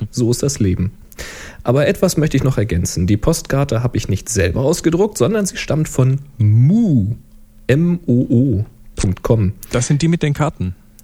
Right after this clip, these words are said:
Speaker 1: Richtig, mit diesen Minikarten hatten wir ja auch schon drüber gesprochen und bei ensonic punkt de, wenn ihr da mal nach Mu oder nach,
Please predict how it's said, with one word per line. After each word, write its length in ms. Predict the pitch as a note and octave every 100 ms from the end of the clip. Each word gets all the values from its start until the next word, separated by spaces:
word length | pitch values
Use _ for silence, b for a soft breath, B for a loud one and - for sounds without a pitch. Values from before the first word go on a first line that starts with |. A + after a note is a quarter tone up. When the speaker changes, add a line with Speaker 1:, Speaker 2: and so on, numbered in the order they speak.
| - - -
Speaker 1:
Richtig, 340 | E3+ - A#2
mit 120 | A#2+ A#2+
diesen 200 | A#2+ A#2
Minikarten 680 | F3 F3+ - G2 G2 C#3
hatten 140 | C#3 C#3+
wir 80 | A#2
ja 60 |
auch 80 | G#2
schon 160 | C3+ C3+
drüber 200 | C3 C3+
gesprochen 640 | A#2+ - A#2+ A#2+ C3+ B2+ B2+
und 360 | G#2 G#2 -
bei 280 | G2 G2+ G2+
ensonic 600 | - G2+ A#2+ C3 D#3 -
punkt 40 |
de, 460 | C3 A#2 A#2+ B2 B2+
wenn 100 | A2+
ihr 80 | A2
da 100 | G#2+
mal 160 | A2 G2
nach 180 | F#2+
Mu 320 | A2+ C3+ D#3+ D3+
oder 180 | A2+ G2+
nach, 320 | G2 - -